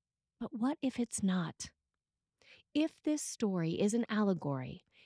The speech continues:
it's pretty clear that God is the landowner,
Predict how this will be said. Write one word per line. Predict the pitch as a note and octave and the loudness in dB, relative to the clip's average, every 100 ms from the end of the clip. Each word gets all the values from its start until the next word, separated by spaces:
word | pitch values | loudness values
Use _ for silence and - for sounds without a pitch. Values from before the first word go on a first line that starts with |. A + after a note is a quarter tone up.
| _ | _
it's | B3 - | -4 -4
pretty | - F#4+ A#4+ | -2 0 0
clear | - E4+ D#4+ G#3 | 0 4 6 6
that | F3+ - | 4 2
God | G#3+ G3+ F3 | 4 6 4
is | F3 | 4
the | - | 2
landowner, | F3+ F#3 G3 F#3+ D3 D3 C#3+ E3+ | 2 4 4 0 -2 -4 -4 -6